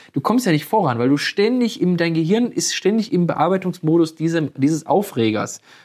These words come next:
Wenn du ihn aber einfach bleiben lässt und sofort erkennst, ich reg mich gerade auf, ich reflektiere,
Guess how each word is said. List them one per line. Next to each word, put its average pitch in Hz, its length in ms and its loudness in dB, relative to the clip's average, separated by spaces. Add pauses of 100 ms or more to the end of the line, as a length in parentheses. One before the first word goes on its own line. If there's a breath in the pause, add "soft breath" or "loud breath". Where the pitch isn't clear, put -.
(100)
Wenn 135 80 2
du 160 80 4
ihn 147 40 2
aber 135 140 2
einfach 156 280 -2
bleiben 165 360 0
lässt 160 240 -2
und 135 220 -4
sofort 180 440 0
erkennst, 190 460 -2 (380 loud breath)
ich 143 180 0
reg 165 160 4
mich 156 120 -2
gerade 110 260 -2
auf, 175 340 0
ich - 180 -10
reflektiere, 196 800 0